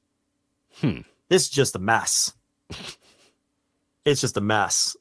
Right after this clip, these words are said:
Speaker 2: Um, I guess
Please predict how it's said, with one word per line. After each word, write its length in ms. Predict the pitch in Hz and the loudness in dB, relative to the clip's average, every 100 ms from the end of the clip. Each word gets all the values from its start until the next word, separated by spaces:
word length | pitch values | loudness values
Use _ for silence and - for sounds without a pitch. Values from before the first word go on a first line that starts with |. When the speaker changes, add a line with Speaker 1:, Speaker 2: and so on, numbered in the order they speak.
| _ _ _ _ - - - - _ - | _ _ _ _ -20 -20 -20 -20 _ 0
Speaker 2:
Um, 500 | 120 104 98 78 - _ _ _ _ - | 2 4 0 -6 -16 _ _ _ _ 0
I 100 | 135 | 2
guess 520 | 139 180 180 - - | 6 6 6 4 2